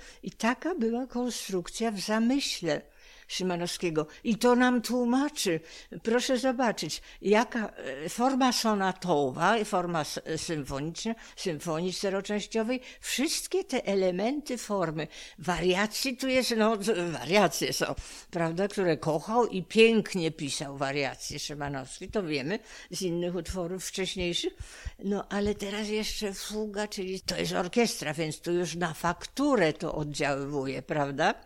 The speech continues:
Technika polifoniczna. I to wszystko jest splecione razem między sobą. To Szymanowski niestety dał odpowiedź, co on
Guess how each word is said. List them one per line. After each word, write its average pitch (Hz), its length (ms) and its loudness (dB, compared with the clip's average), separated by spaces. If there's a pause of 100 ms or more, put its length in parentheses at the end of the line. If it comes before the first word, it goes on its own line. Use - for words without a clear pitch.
(140)
Technika 156 520 -2
polifoniczna. 147 960 -4
I 185 100 8
to 262 160 12
wszystko 311 400 4
jest 302 180 6
splecione 277 960 6 (280)
razem 269 760 6
między 226 480 6
sobą. 269 480 4 (240)
To 226 160 6 (100)
Szymanowski 220 960 4
niestety 233 760 4
dał 240 300 4
odpowiedź, 220 600 2 (280)
co - 320 2
on 254 240 2